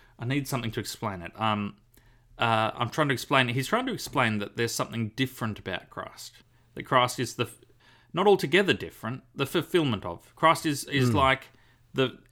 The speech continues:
Speaker 1: the flower and the Jewish tradition is the seed. There's a connection between the two,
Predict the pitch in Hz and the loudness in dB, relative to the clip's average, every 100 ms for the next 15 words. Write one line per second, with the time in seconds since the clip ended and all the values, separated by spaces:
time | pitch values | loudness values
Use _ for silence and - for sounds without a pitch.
0 | - 127 123 123 120 107 - - - 131 | -12 0 4 6 4 2 -4 -14 -6 4
1 | 127 127 104 107 113 - 120 117 113 131 | 6 6 6 4 4 2 -2 -2 0 2
2 | 123 - 120 113 - 113 - 110 - 135 | 0 -2 -6 -6 -4 -4 -4 -4 -2 0
3 | 98 92 - _ 120 113 123 143 135 - | -2 -6 -10 _ -4 -4 -4 -4 -4 -4
4 | 107 101 - 135 107 95 - 87 | -8 -8 -4 -2 -2 -6 -8 -10